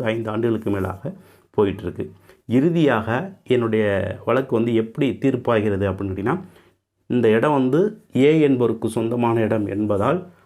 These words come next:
அவர் பேர்ல வந்து அனைத்து வகையான பதிவுத்துறை சார்ந்த ஆவணம், வருவாய்த்துறை சார்ந்த ஆவணம் எல்லாமே இருக்கு. அப்படிங்கிற பட்சத்துல நீங்க வந்து அங்க வந்து வாடகைக்கு தான் வந்திருக்கீங்க, அதனால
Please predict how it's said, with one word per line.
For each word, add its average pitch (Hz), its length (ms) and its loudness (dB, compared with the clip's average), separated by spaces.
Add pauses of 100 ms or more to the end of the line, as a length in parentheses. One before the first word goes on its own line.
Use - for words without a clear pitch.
அவர் 117 280 2
பேர்ல 135 280 2
வந்து 117 260 0 (280)
அனைத்து 135 420 0
வகையான 113 500 0 (420)
பதிவுத்துறை 120 480 2
சார்ந்த 107 380 -2
ஆவணம், 104 340 0 (120)
வருவாய்த்துறை 113 520 2
சார்ந்த 101 360 -2
ஆவணம் 104 260 0
எல்லாமே 101 440 0 (420)
இருக்கு. 127 380 2 (160)
அப்படிங்கிற 104 360 -2
பட்சத்துல 95 420 -6 (400)
நீங்க 175 460 4
வந்து 123 300 0
அங்க 107 200 -2
வந்து 113 200 -2
வாடகைக்கு 123 500 2
தான் 117 200 0
வந்திருக்கீங்க, 98 520 -4 (460)
அதனால 123 480 0